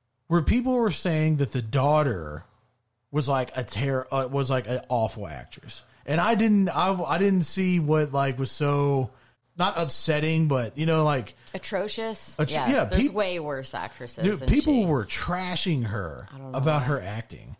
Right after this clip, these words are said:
Speaker 2: I don't
Speaker 1: I
Speaker 2: know
Speaker 1: thi-,
Speaker 2: why.
Speaker 1: I would
Speaker 2: Nothing,
Speaker 1: say
Speaker 2: no one in this movie was stellar.
Speaker 1: Yeah, but the mom, her acting's shittier than the daughter's.
Speaker 2: For sure.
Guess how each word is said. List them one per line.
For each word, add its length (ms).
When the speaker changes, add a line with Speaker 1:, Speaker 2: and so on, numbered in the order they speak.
Speaker 2:
I 100
don't 100
Speaker 1:
I 60
Speaker 2:
know 60
Speaker 1:
thi-, 140
Speaker 2:
why. 280
Speaker 1:
I 180
would 160
Speaker 2:
Nothing, 60
Speaker 1:
say 60
Speaker 2:
no 120
one 160
in 140
this 260
movie 400
was 300
stellar. 720
Speaker 1:
Yeah, 180
but 220
the 80
mom, 800
her 240
acting's 400
shittier 400
than 160
the 80
daughter's. 560
Speaker 2:
For 100
sure. 340